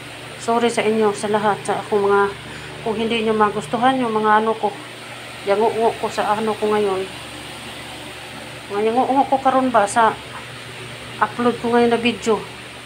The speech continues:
Yan mga palangga, ang ating blessing for today. Love you guys.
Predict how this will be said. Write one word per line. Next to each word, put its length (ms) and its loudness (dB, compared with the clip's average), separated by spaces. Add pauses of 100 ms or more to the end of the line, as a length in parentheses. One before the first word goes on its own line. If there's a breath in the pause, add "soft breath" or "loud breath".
(640)
Yan 160 0
mga 160 2
palangga, 400 4
ang 160 6
ating 480 2 (800)
blessing 400 2
for 240 0
today. 560 0 (240)
Love 160 0
you 160 2
guys. 640 0